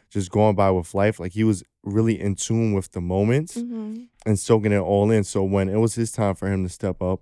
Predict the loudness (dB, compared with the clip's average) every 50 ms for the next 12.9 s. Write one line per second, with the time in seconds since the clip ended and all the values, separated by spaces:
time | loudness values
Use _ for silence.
0 | _ -6 -6 -4 -2 0 -2 -2 -2 -4 _ -10 -10 -6 -4 0 0 2 2 2
1 | 0 -2 -4 _ -4 -2 -2 -2 -2 -4 -6 -6 -6 -10 _ _ _ _ _ _
2 | 2 2 2 2 4 4 4 4 4 0 -2 -4 -4 -4 -2 -2 -2 -2 -2 -4
3 | -6 -4 -4 -4 -6 -6 -6 _ -2 2 2 2 2 2 -2 -6 -12 _ _ -20
4 | -20 _ _ _ _ _ _ 0 2 2 4 4 4 4 4 4 0 -2 0 0
5 | 0 2 2 2 2 2 2 2 0 -4 _ _ _ _ _ _ _ _ _ _
6 | _ _ 0 2 2 2 2 0 0 0 2 4 6 6 6 6 4 4 2 2
7 | 2 2 2 0 2 2 2 2 4 4 2 2 2 2 2 2 2 2 4 4
8 | 4 2 0 0 -2 -2 -2 -4 -4 -6 -6 -6 -8 -10 _ -4 -2 0 2 2
9 | 2 2 0 0 0 0 0 0 0 -2 -2 -2 -4 -10 _ -8 -6 -6 -4 0
10 | 2 2 2 2 0 -2 -8 _ _ _ _ _ _ _ _ 2 4 4 4 4
11 | 2 0 0 0 0 2 2 2 2 4 4 4 4 4 2 -2 -2 -4 -2 0
12 | 0 0 -2 -4 -8 -8 -8 -6 -4 -2 0 0 0 0 -2 -2 -4 -6